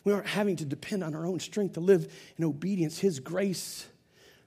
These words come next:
pardons us from disobedience and empowers us to live in obedience. And when we look at the sin of others, no longer do we have to m-, lift up our measuring stick and say, "You don't meet the cut."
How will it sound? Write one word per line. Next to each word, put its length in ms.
pardons 440
us 100
from 160
disobedience 680
and 120
empowers 500
us 140
to 100
live 400
in 220
obedience. 680
And 160
when 120
we 100
look 280
at 100
the 60
sin 280
of 100
others, 460
no 120
longer 320
do 100
we 80
have 160
to 80
m-, 160
lift 260
up 100
our 80
measuring 460
stick 240
and 80
say, 140
"You 160
don't 240
meet 380
the 60
cut." 240